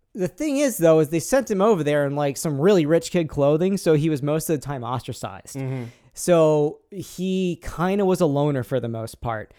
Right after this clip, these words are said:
Speaker 1: and he didn't hate it. He actually was okay with being alone, but when he was, like, involved with certain different types of games, uh, number one,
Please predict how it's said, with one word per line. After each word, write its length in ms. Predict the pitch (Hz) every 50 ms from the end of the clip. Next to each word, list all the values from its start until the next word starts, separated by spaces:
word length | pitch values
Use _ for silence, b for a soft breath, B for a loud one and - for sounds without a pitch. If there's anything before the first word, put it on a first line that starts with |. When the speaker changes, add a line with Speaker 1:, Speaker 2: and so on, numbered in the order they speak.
| b b b b b -
Speaker 1:
and 300 | 175 175 175 175 175 165
he 140 | 131 139 156
didn't 440 | 131 - 165 185 220 247 202 - -
hate 300 | - - - 156 165 220
it. 180 | 294 - _ _ _ _ _ _ _ _ _ _ _ _ _
He 240 | - 131 170 185 175
actually 300 | 175 196 - - 208 190
was 140 | 175 151 165
okay 240 | 160 - - 143
with 160 | 151 170 165 -
being 180 | 185 185 190
alone, 400 | 190 185 190 185 196 202 208 208
but 160 | 160 156 -
when 120 | 156 151 160
he 100 | 170 175
was, 300 | 139 127 139 151 151 160
like, 160 | 170 156 143
involved 380 | 147 135 117 127 127 127 127 120
with 80 | 117
certain 260 | - - 147 131 135
different 220 | 127 131 - 127 110
types 180 | 131 127 -
of 80 | 143 120
games, 400 | 120 123 123 131 139 143 - - b b b b b b b b b b
uh, 300 | - 143 135 131 127 127 143
number 200 | 151 160 151 175
one, 300 | 180 160 151 175 226 220